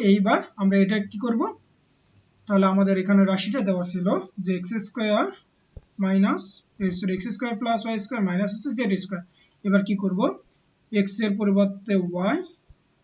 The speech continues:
ওয়াই এর পরিবর্তে জেড এবং জেড এর পরিবর্তে কি বসাবো? এক্স বসাবো। তাহলে বসালে এখানে কি হবে? যে ওয়াই স্কয়ার প্লাস জেড স্কয়ার মাইনাস এক্স স্কয়ার। দেখো এখানে আমার মাইনাস ছিল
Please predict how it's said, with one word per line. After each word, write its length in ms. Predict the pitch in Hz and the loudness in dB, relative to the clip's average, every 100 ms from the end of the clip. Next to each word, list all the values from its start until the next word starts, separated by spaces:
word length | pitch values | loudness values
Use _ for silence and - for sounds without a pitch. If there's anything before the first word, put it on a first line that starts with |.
| _ _ 208 | _ _ 0
ওয়াই 140 | 196 208 | 2 2
এর 80 | 208 | 0
পরিবর্তে 480 | 220 214 214 - 202 175 175 | -4 -2 -6 -4 -4 -2 -2
জেড 320 | 180 226 359 - 214 | 0 0 -2 -8 -6
এবং 120 | 190 185 160 | -2 -2 -2
জেড 160 | 214 233 | -4 -2
এর 60 | 277 233 | -4 -2
পরিবর্তে 300 | 190 180 196 | -2 -2 -6
কি 60 | 202 180 | -4 -4
বসাবো? 240 | 175 220 349 208 | -2 -4 -2 -4
এক্স 120 | 196 185 | -2 -4
বসাবো। 220 | 175 170 - | -6 -8 -8
তাহলে 140 | 185 190 | -6 -2
বসালে 320 | 190 226 226 220 | -2 -2 -4 -4
এখানে 160 | 226 202 | -4 -4
কি 60 | 202 | -4
হবে? 160 | 175 302 392 _ _ _ _ - 190 | -2 -2 -6 _ _ _ _ -8 2
যে 100 | 196 190 | 4 4
ওয়াই 180 | 190 208 208 | 4 2 0
স্কয়ার 360 | - 208 208 247 262 - _ | -2 0 2 0 -4 -14 _
প্লাস 400 | 196 185 185 185 190 - 202 | -6 -4 -4 -6 -8 -12 -6
জেড 160 | 185 202 214 - | -2 -2 -2 -8
স্কয়ার 320 | - 185 247 302 | -6 -4 -2 -2
মাইনাস 400 | 175 170 185 349 - - _ _ _ _ _ _ 202 233 | -4 -4 -2 -2 -4 -12 _ _ _ _ _ _ -2 0
এক্স 140 | - - 302 - | -2 -4 -2 -2
স্কয়ার। 220 | 202 180 - _ - | -4 -6 -10 _ -4
দেখো 220 | 226 269 311 233 | 0 2 0 0
এখানে 220 | 208 269 269 196 | 0 2 4 4
আমার 160 | 214 226 | 2 2
মাইনাস 280 | 208 214 | 2 2
ছিল 100 | 202 | 0